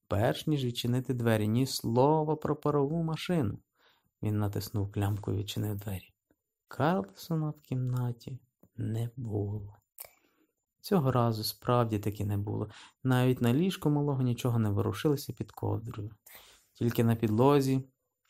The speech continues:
здіймалася так складена з кубиків вежа.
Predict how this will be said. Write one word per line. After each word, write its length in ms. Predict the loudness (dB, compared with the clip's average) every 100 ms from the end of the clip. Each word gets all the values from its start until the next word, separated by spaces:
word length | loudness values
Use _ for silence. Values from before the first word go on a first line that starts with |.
| _ -12 -4
здіймалася 840 | -2 4 6 6 6 4 2 0 -2
так 300 | -2 -2 -2
складена 440 | 0 0 2 -2
з 80 | -2
кубиків 460 | -4 -4 -4 -4
вежа. 420 | -4 -6 -6 -10